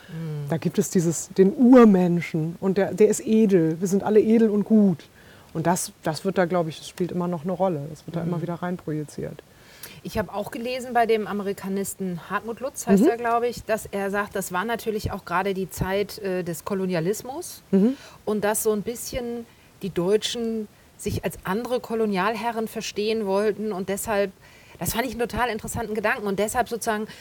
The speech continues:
Speaker 1: sich der, der Weiße und der In-, Indianer, ich sag jetzt einfach mal Indianer,
Speaker 2: Mhm.
Speaker 1: also Winnetou, dass die sich sozusagen freiwillig ja miteinander zu Freunden finden, also
Speaker 2: Mhm.
Speaker 1: dass der Weiße nicht einfach als Herrscher kommt. Das schien mir sehr einleuchtend.
Speaker 2: Mhm.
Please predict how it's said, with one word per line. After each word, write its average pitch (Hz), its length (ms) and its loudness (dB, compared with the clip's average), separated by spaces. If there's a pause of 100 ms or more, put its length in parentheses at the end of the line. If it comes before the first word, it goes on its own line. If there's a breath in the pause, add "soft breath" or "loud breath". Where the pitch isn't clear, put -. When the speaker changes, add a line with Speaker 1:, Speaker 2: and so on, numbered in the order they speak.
(140 loud breath)
Speaker 1:
sich - 260 2
der, 175 320 2
der 165 240 -2
Weiße 247 680 0
und 196 180 -4
der 185 140 0
In-, 175 240 -2 (160)
Indianer, 156 560 -2
ich 147 60 -6
sag 175 120 -4
jetzt 202 160 -8
einfach 180 200 -6
mal 175 120 -6
Indianer, 160 320 0
Speaker 2:
Mhm. 160 60 -2
Speaker 1:
also 156 200 -4
Winnetou, 214 500 0 (300 loud breath)
dass 180 140 -4
die 226 180 -4
sich 214 180 -2
sozusagen 196 360 -2 (240 loud breath)
freiwillig 208 800 0
ja 190 160 -2
miteinander 180 840 -2 (260 soft breath)
zu - 140 -8
Freunden 190 600 -2
finden, 151 480 -4
also 160 140 -2
Speaker 2:
Mhm. 185 40 0
Speaker 1:
dass 180 120 -2
der 175 160 -2
Weiße 190 300 -2
nicht 220 320 -2
einfach 160 340 -10
als 160 180 -8
Herrscher 147 400 -8
kommt. 139 360 -12 (420 loud breath)
Das 185 180 -4
schien 294 280 -4
mir 294 160 -4
sehr 277 240 -6
einleuchtend. 151 840 -8
Speaker 2:
Mhm. 214 240 6